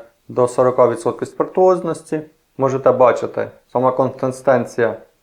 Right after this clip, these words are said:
доволі мутна. Тепер аромат.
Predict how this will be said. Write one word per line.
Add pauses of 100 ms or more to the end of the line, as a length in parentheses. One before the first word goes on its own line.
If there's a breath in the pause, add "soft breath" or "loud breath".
(380)
доволі
мутна. (320)
Тепер
аромат.